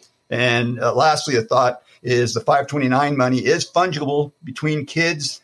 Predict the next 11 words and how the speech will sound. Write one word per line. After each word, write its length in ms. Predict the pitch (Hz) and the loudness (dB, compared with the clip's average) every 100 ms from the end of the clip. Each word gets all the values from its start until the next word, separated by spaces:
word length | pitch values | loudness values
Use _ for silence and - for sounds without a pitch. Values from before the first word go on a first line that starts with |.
| _ | _
and 260 | - 160 170 | -4 -2 -2
the 60 | |
parents' 480 | 139 120 135 131 - | -4 -2 -2 -2 -2
education 640 | 131 123 - 151 - 131 | -2 -4 -6 -4 -4 -2
needs, 420 | 123 120 131 - - _ _ | 0 0 -2 -6 -16 _ _
and 280 | 143 143 139 | -4 0 2
also 280 | 151 147 135 | 2 2 0
we 120 | 127 | 0
could 140 | 127 | 0
later 220 | 127 131 | 0 0
convert 480 | 127 123 113 123 123 | 0 -2 0 0 0